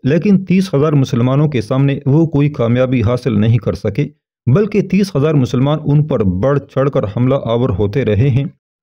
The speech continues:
और उनके लश्कर की अच्छी खासी तादाद को उन्होंने कम कर दिया है। चुनांचे अपनी हिफाजत की खातिर ईरानी हमदान शहर के अंदर चले गए थे। मौरखीन मजीद लिखते हैं कि ईरानियों ने शहर के बाहर लोहे के गोगरों बिछा दिए थे,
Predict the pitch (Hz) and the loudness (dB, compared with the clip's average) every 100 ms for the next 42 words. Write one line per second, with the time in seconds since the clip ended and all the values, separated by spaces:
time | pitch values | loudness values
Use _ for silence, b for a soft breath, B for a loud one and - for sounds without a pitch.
0 | _ 127 151 214 208 208 165 147 190 - | _ -2 2 2 2 2 2 0 -2 0
1 | 156 - 147 - 175 - 131 151 151 117 | 0 0 -4 -2 -2 0 -2 0 -2 0
2 | 113 131 - 123 131 135 131 107 131 131 | 0 -2 -2 0 2 2 0 -2 -2 0
3 | 123 101 87 107 131 135 - _ _ _ | 0 0 0 2 2 0 -4 _ _ _
4 | - 180 226 214 202 202 156 135 - 147 | 0 2 2 2 0 2 2 2 0 0
5 | 175 - 127 143 147 165 - 135 120 151 | 0 -2 -4 0 0 -2 -2 -2 0 2
6 | 170 120 117 107 139 147 127 135 135 120 | 2 2 0 2 2 0 0 -2 -2 -2
7 | 123 123 131 - 110 135 113 120 - 123 | 0 0 -2 -2 -2 0 0 -2 -2 -6
8 | - _ _ _ _ _ 131 143 156 165 | -8 _ _ _ _ _ 0 2 0 2
9 | 214 170 123 101 180 143 104 101 170 143 | 2 4 2 2 2 2 0 0 2 2
10 | 147 160 147 139 147 190 214 175 151 147 | 0 -2 0 0 2 2 2 2 2 0
11 | 165 - 120 139 151 120 110 139 156 139 | 0 -2 -2 0 0 0 0 0 0 -2
12 | 110 107 135 143 117 101 104 131 92 101 | 0 0 2 2 2 0 0 0 0 0
13 | 135 127 | 0 -4